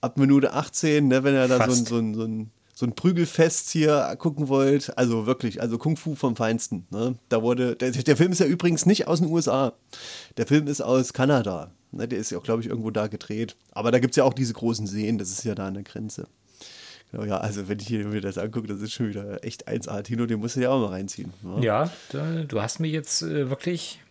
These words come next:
Speaker 2: direkt hier, äh, schon mal angetriggert damit.
Speaker 1: Und ja, auf jeden Fall. Naja, da geht's dann weiter.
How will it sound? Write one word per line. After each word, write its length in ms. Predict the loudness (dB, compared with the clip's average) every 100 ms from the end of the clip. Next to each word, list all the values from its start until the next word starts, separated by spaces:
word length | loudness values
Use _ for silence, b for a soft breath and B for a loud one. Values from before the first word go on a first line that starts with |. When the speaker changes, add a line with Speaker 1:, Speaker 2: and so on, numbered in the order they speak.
| _ _ -16
Speaker 2:
direkt 460 | -8 -4 -4 -4
hier, 180 | -4 -2
äh, 760 | -2 -2 -2 -4 -6 -8 -10
schon 160 | -8 -6
mal 80 | -2
angetriggert 500 | -2 -2 -2 -2 -2
damit. 300 | -2 -6 -10 _ _ _ _ _ _ _ _ _ _ _ -20 _ _
Speaker 1:
Und 760 | 0 4 6 8 8 8 4 2
ja, 100 | 2
auf 180 | 4 2
jeden 140 | 2
Fall. 240 | 4 4
Naja, 200 | 4 2
da 120 | 2 2
geht's 200 | 0 2
dann 140 | 4
weiter. 460 | 4 4 4 2